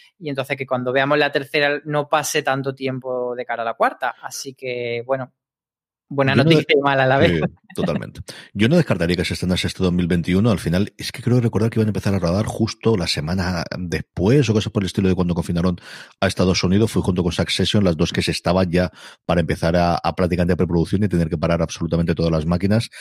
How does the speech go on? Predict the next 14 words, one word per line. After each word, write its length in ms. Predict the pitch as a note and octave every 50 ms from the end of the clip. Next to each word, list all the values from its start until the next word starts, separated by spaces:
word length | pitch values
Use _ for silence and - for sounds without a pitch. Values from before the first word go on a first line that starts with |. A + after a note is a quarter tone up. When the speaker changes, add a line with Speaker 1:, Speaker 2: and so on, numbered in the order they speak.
| - - - _
Speaker 2:
Si 140 | - G#2
Succession 420 | F2 F#2 E2+ - - G2+ - - G#2+
sí 120 | - -
que 80 | G2+ G#2
la 80 | G#2
han 40 | G#2
confirmado, 440 | G2 G2+ F#2+ - G2+ F#2 F#2+ G2+ G#2
o 160 | - - D2+
al 80 | D2+ C#2+
menos 260 | D#2+ F2 F#2 G2+ F#2
la 80 | E2+ D#2+
confirmaba 380 | E2 D#2 D#2+ D#2 E2 E2+ F2+
ese 160 | F2+ - E2
vídeo, 300 | D#2+ F2 F#2+ F#2+ D#2 B1+